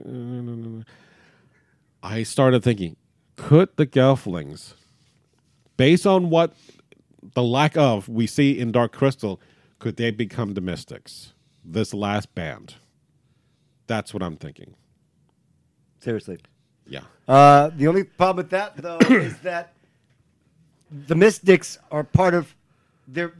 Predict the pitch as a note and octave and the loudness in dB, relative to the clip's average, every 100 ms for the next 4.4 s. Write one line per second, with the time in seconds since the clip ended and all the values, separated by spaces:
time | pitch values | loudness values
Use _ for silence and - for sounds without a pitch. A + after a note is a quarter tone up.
0 | C3 _ F3 A2+ D3+ G#3+ D3+ F3+ E3+ D3 | -20 _ -6 -4 0 2 4 4 4 2
1 | D3 E3+ D#3 B2+ - G#3 G#3+ - D#3 B2 | 0 2 4 2 0 -4 -2 -4 -4 -4
2 | A#2 G2+ F#2+ B2+ C#3+ D3 B2+ E2 F3 F3+ | -10 -14 -4 0 4 4 2 0 -6 -8
3 | E3 F#3 G#3+ G#3 F#3 F#3 F3+ F3 C#3+ - | -6 -6 -6 -4 2 6 6 6 0 -10
4 | G2 A2 E2+ | -4 -4 -4